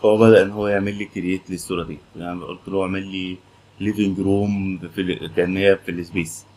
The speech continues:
فصمم لي حاجات بالشكل ده. دي مثلًا بقى قلت له تخيل لي قصة، فتخيل لي قصة، فقلت له طب، آه،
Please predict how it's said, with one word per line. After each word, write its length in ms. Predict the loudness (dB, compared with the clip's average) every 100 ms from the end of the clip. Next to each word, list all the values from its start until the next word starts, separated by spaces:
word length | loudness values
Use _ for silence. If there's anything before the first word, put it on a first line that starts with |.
| _ _ _ _ _
فصمم 420 | -8 -2 -2 -2
لي 60 | -4
حاجات 180 | -4 -4
بالشكل 340 | -8 -14 -14
ده. 120 | -16 -18 _ _ _ _ _ -4
دي 280 | 4 4
مثلًا 480 | 4 2 2 2 2
بقى 200 | 6 6
قلت 320 | 6 0 0
له 180 | 2 2
تخيل 360 | -2 2 4 6
لي 100 | 2
قصة، 300 | -2 -4 -6
فتخيل 400 | -16 -2 2 2
لي 60 |
قصة، 260 | 0 -10 -8
فقلت 260 | -6 -6 -6
له 120 | -6
طب، 200 | -4 -6 _ _ -20 _ _
آه، 340 | -8 -6 -6